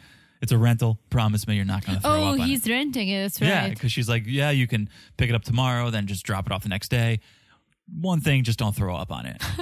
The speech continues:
Speaker 1: Ha-, have you met Jovi? I'm not a betting man, but this is Vegas. I'm gonna bet he throws up
Speaker 2: I
Speaker 1: on
Speaker 2: think
Speaker 1: it.
Speaker 2: he can hold his liquor.
Speaker 1: I'm gonna bet he throws up on it.
Speaker 2: Also, he can change his clothes after the wedding.
Speaker 1: Yeah.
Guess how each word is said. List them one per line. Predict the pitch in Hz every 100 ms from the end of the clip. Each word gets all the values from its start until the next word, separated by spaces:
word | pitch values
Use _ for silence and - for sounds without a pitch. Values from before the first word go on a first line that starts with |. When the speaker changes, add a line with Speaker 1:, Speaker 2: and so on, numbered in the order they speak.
| 277 302 240 269 202 - 226
Speaker 1:
Ha-, | 117 - - -
have | 113
you | 104
met | 110 208 196
Jovi? | 226 220 214 226 220 _ _ _ - - - 466 453 427
I'm | 123
not | 190
a | 190
betting | 202 190 151
man, | 107 104 104 -
but | -
this | 101 -
is | 135
Vegas. | 180 185 151 143 135 - _ _
I'm | 101
gonna | 104
bet | 92 98
he | 95
throws | - - -
up | -
Speaker 2:
I | 294
Speaker 1:
on |
Speaker 2:
think | 359 403
Speaker 1:
it. | -
Speaker 2:
he | 269
can | 269 233
hold | 202 208 226
his | 202 180
liquor. | 170 165 87 92 -
Speaker 1:
I'm | 107
gonna | 98
bet | - 92
he | 90
throws | 90 87 -
up | 76
on | - -
it. | -
Speaker 2:
Also, | 440 466
he | 427
can | 349 302 240 _
change | - - 285
his | 233 202
clothes | - 214 208 185 208
after | 196 190 - 190 180
the | 180 180 180
wedding. | 175 - - - 170 -
Speaker 1:
Yeah. | 123 110